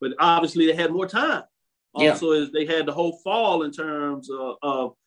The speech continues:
Speaker 1: uh, softball and baseball, and then you had the churning with the coaches. But I wonder how much of this is that covid layoff.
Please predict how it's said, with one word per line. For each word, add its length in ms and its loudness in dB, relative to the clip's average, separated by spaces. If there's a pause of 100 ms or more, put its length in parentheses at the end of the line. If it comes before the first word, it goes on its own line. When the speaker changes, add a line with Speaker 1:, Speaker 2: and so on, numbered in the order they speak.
(300)
Speaker 1:
uh, 260 2 (320)
softball 720 2
and 120 -6
baseball, 500 -2
and 80 -4
then 120 2
you 140 -2
had 200 0
the 60 -16
churning 320 -4
with 140 -6
the 60 -16
coaches. 580 0 (320)
But 80 2
I 80 6
wonder 220 4
how 200 0
much 260 -4
of 140 -2
this 300 0
is 80 -4
that 220 0 (200)
covid 380 6 (100)
layoff. 480 2